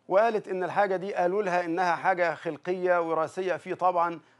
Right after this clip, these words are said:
أمراض بتصيب الأعصاب، وهن في الأعصاب والعضلات والحاجات دي كلها بيبقى فيها جزء خلقي وراثي يعني.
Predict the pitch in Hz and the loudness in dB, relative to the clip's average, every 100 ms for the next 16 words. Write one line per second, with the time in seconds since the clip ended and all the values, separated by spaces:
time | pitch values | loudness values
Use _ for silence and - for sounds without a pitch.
0 | - 147 147 165 185 165 143 143 151 - | -8 -4 2 6 6 4 -10 -14 -14 -8
1 | 180 160 170 151 151 143 165 175 151 165 | -8 -8 -8 -4 -2 -2 -2 -2 -2 -2
2 | 156 151 147 151 147 143 156 165 165 156 | -2 -4 -8 -6 -4 -4 -2 -4 -4 -6
3 | 143 147 151 165 160 139 135 160 147 160 | -6 -4 -4 -4 -6 -10 -8 -8 -10 -6
4 | 165 160 131 160 165 175 - 147 180 160 | -4 -6 -6 -8 -6 -8 -8 -6 -6 -6
5 | - 147 - _ - 170 180 175 147 143 | -10 -16 -16 _ 0 6 6 6 0 -8
6 | 123 117 | -8 -10